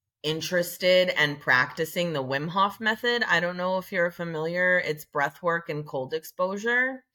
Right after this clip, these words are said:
So I was actually leading, um, like, breath work sessions after my Z-,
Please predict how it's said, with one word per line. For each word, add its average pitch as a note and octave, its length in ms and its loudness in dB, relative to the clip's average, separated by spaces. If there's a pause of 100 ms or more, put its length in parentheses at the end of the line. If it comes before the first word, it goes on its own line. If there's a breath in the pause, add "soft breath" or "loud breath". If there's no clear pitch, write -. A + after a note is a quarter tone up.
(580 soft breath)
So F#3 200 2
I F#3 140 4
was A#3+ 140 0
actually A#3+ 640 -2
leading, E3+ 720 -2 (220)
um, C3 720 -2
like, C#3+ 240 -4
breath C#3+ 320 0
work G3 200 -2
sessions A3 600 -2
after C#3+ 340 2
my D3+ 240 0
Z-, D3 220 -12